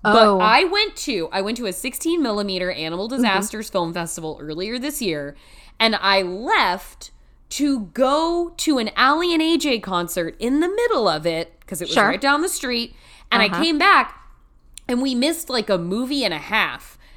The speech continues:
Speaker 1: and one of those movies was Orca. And from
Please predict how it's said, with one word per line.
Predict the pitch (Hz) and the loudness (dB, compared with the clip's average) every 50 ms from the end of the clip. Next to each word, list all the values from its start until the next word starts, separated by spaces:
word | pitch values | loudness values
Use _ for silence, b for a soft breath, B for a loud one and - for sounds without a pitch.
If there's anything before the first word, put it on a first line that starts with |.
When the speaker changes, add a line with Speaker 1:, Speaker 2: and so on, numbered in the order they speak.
| b | b
Speaker 1:
and | b 226 208 196 185 190 | b -2 -2 -2 -2 0
one | 190 214 233 | 0 0 2
of | 254 240 | 2 0
those | 285 285 262 214 | 0 0 0 -2
movies | 226 233 247 226 262 262 220 196 | -4 -4 -4 -2 -2 -4 -4 -4
was | 190 180 165 | -6 -6 -6
Orca. | - - - 190 220 - - - 427 453 - - - - - b b b b b b b | -4 -4 -2 -2 -2 0 2 2 2 2 0 -6 -20 -20 -20 b b b b b b b
And | 247 233 202 196 | 2 2 2 0
from | - 214 190 165 139 | -2 -2 -2 -2 -4